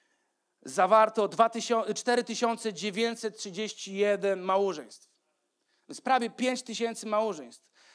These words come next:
Ale w tym samym roku rozwiodło się trzy tysiące czternaście par. A więc to nam pokazuje, że więcej niż co drugie małżeństwo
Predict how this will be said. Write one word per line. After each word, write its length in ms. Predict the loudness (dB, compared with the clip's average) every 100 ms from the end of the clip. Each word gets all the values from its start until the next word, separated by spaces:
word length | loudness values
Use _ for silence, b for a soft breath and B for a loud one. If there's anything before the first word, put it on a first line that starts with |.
| b
Ale 140 | -2
w 60 | 0
tym 180 | 0 4
samym 360 | 4 4 6
roku 540 | 6 6 2 0 2 2
rozwiodło 600 | 2 4 4 4 0 -4
się 180 | -6
trzy 200 | -6 -8
tysiące 440 | -8 -4 -4 -4 -10
czternaście 500 | -8 -4 -4 -6 -2
par. 400 | 0 0 -4 _ _ _ _ _ _ _ _ _ -20 b b
A 60 |
więc 140 | -4 -2
to 60 |
nam 100 | -2
pokazuje, 500 | -2 -2 -2 0 -2
że 180 | -2 -4
więcej 560 | -2 2 2 4 2 2
niż 140 | 0
co 140 | -4 -2
drugie 320 | 0 2 2
małżeństwo 960 | 2 2 2 0 0 -4 -2 0 -2